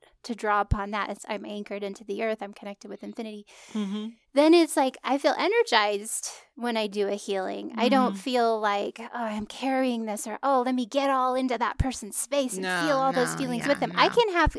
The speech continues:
Speaker 1: it's like still having compassion. It's not like I'm disconnected from them, but it's more, and, and there's also more of a sense of equality too. It's interesting. Instead of, like, I think I used to,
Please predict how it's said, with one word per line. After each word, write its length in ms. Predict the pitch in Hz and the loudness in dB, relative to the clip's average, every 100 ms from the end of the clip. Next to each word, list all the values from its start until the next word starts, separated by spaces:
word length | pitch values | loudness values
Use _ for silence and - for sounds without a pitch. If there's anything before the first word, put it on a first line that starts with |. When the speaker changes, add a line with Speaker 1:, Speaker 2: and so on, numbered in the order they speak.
| - | -6
Speaker 1:
it's 140 | 285 | -2
like 160 | 320 294 - | -2 -2 -8
still 360 | - 330 370 | -6 -4 0
having 320 | 349 311 285 | 2 2 0
compassion. 1000 | 254 233 - 294 339 381 - - 214 214 254 - - - | -4 -8 -4 0 2 2 -4 -6 -6 -10 -12 -20 -20 -12
It's 120 | - | -8
not 120 | 285 | -6
like 160 | 240 254 | -6 -4
I'm 140 | 226 | -4
disconnected 880 | 233 233 - 214 220 294 359 285 240 | -4 -6 -8 -8 -2 -2 0 -4 -2
from 220 | 233 208 | -6 -6
them, 340 | 208 208 208 220 - - _ - | -8 -8 -8 -10 -18 -20 _ 0
but 140 | 233 | 2
it's 300 | 233 - - | 2 0 -2
more, 260 | 254 254 - | -2 -2 -2
and, 120 | 254 254 | -4 -2
and 160 | 285 285 | 0 0
there's 160 | 302 | 2
also 280 | 339 466 523 508 | 2 2 2 2
more 200 | 311 277 | 0 -2
of 140 | 254 220 | -2 -2
a 100 | 226 | -4
sense 280 | - 233 233 | -4 -6 -4
of 160 | 202 | -6
equality 720 | 208 - - 202 269 269 202 202 | -8 -10 -4 -2 0 -2 -4 -8
too. 180 | - | -2
It's 200 | 247 208 | -2 -2
interesting. 600 | 233 233 220 - 208 202 | -6 -6 -6 -6 -6 -6
Instead 360 | 202 208 254 226 | -8 -4 0 2
of, 180 | 220 220 | 0 0
like, 340 | 208 196 - - - - _ _ - | -4 -4 -8 -20 -20 -20 _ _ -4
I 100 | 262 | -4
think 260 | - 269 | -2 0
I 100 | 262 | 2
used 440 | 233 208 269 277 - | 2 -2 -6 -4 -2
to, 280 | 240 226 | 0 0